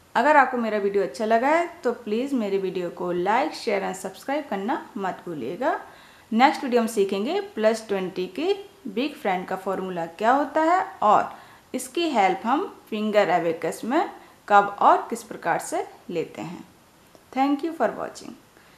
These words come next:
और जो हमारा लास्ट क्वेश्चन है, इसका आंसर है वन हंड्रेड नाइन। फ़ोर्टी सेवन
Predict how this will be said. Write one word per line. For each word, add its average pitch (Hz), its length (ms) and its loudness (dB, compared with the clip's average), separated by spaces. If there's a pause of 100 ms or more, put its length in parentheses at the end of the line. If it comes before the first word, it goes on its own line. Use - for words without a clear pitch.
(240)
और 196 100 -2
जो 208 120 0
हमारा 220 200 2
लास्ट 208 380 4
क्वेश्चन 277 340 -2
है, 466 240 -2
इसका 226 320 -2
आंसर 196 460 0
है 277 200 2 (240)
वन 262 280 6 (120)
हंड्रेड 196 580 -2 (380)
नाइन। 180 260 -2 (520)
फ़ोर्टी 214 520 0 (1080)
सेवन 190 600 0